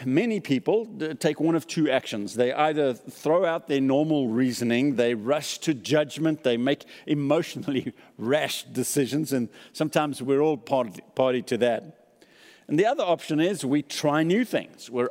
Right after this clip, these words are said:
open to new options. We listening with a, a, a renewed fervor to what the Lord wants to say. That's why when there's a time of turmoil, it, it really gives us these two opportunities. It's either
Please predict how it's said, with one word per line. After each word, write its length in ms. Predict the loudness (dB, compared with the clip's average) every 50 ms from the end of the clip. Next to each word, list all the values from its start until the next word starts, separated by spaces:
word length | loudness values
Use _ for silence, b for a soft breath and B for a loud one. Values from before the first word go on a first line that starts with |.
| 2 2
open 380 | 2 2 0 -2 -4 -4 -4 -4
to 140 | -2 -2 0
new 320 | 2 2 4 2 2 2 2
options. 640 | 0 0 -2 -4 -8 -6 -6 -4 -6 -6 -8 -8 -4
We 340 | -2 0 0 2 0 -2 -4 B B B B 0
listening 640 | 2 4 2 2 0 -6 -6 -4 -2 -2 0 0
with 180 | 0 0 2 0
a, 200 | 0 0 2 0
a, 400 | 0 0 0 -2 0 0 0 0
a 20 |
renewed 480 | 0 0 0 2 2 2 2 0 0 -4
fervor 440 | -6 -2 0 0 0 0 -2 -4 -4
to 140 | -2 -2 0
what 200 | 0 0 0 0
the 80 | 2
Lord 180 | 2 2 0 0
wants 260 | -2 -4 -4 -4 -6
to 100 | -8 -8
say. 400 | -4 -2 0 0 0 -2 -6 -10 -14 _ _ _ B B B B B B
That's 240 | B 0 0 -2 -6
why 260 | -4 -2 -2 -2 -2 -6 B B B
when 140 | 0 2
there's 120 | 2 2 0
a 60 | -4
time 400 | -8 -8 -6 -4 -2 0 0 0
of 160 | 0 -2 -4
turmoil, 500 | -2 0 0 2 2 2 2 2 2 2
it, 280 | 2 2 0 -2 -2 0
it 160 | -2 -2 -2 -2
really 480 | -4 -2 2 2 2 2 2 0 0
gives 340 | 0 0 0 0 0 0 -2
us 180 | -4 -4 -4 -6
these 360 | -6 -2 -2 -2 -2 -2 -6
two 260 | -4 -2 -2 0 0
opportunities. 680 | 0 0 -2 -4 -2 0 0 0 0 0 -2 -2 -2 -4
It's 160 | -4 -6 -4 -4
either 320 | -2 0 0 0 0 -2